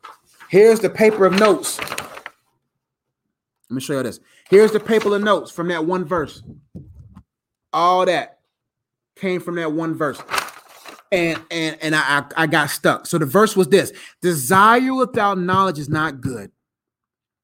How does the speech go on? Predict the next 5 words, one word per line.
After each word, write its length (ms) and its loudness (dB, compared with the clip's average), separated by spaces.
Just 400 -2
because 480 -2
you 120 -4
have 300 -2
desire, 800 -4